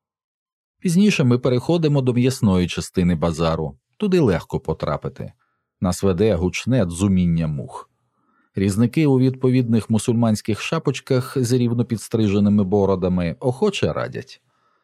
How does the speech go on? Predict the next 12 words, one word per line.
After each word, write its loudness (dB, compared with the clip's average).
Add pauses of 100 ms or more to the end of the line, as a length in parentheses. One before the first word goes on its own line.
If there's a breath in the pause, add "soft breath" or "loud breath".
(180)
Але 2
Отонде 2
поради 0
не 2
потрібні. -4 (380)
Він 2
вибирає 2
найкращу, -2
на 2
його 2
думку, 0
курку. -4